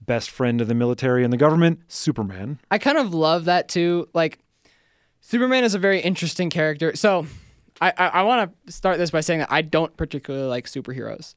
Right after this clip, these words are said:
Speaker 2: Um,
Speaker 1: Okay.
Speaker 2: I, I don't particularly like Superman, but I, th-, I find him really interesting because he was, like, the first superhero. And so they were kinda just like, "Yeah, let's give him every power. He's just got everything."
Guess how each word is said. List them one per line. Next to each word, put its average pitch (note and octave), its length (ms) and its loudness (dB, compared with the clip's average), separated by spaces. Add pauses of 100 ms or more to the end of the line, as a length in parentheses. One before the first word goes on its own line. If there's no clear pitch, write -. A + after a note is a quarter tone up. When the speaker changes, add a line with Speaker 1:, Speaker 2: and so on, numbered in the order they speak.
(120)
Speaker 2:
Um, B2+ 340 -4 (220)
Speaker 1:
Okay. D#3+ 260 -4
Speaker 2:
I, E3+ 160 -2
I F3 100 2
don't F3+ 300 0
particularly D3+ 560 -4
like C3+ 360 -8 (200)
Superman, D3 500 -4 (280)
but F3+ 80 6
I, F3 140 4
th-, E3 200 -6
I E3 160 -2
find G3+ 520 0
him G3+ 220 0 (140)
really E3 400 -2
interesting C#3 800 -4 (340)
because E3 440 -2
he F3+ 100 0
was, F3 160 0
like, E3 140 -2
the D3+ 160 -2
first - 380 -4
superhero. G#3 560 0 (320)
And D#3+ 120 -4
so F#3+ 80 2
they F3+ 80 4
were F3 60 0
kinda F#3+ 180 -2
just F#3 120 -2
like, E3 120 0
"Yeah, E3+ 80 2
let's C3 100 -2
give D3 100 -2
him C#3+ 60 -4
every A#2+ 140 -6
power. - 320 -14 (160)
He's D#3+ 120 -2
just D#3+ 140 -6
got E3 120 4
everything." C3+ 340 -6